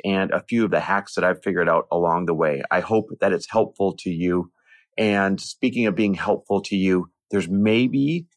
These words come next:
two, three spots left for the November sixth and seventh roundtable, forty-eight hours in person,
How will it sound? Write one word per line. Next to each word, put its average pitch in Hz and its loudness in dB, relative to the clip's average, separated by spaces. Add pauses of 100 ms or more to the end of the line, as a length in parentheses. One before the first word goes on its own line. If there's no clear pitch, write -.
(220)
two, 147 2
three 139 0
spots - -2
left 139 -2 (160)
for 120 4
the 113 2
November 107 2
sixth - -8
and 202 -4
seventh 113 -2 (360)
roundtable, 107 0 (120)
forty-eight 120 2
hours 101 2
in 110 0
person, 104 -2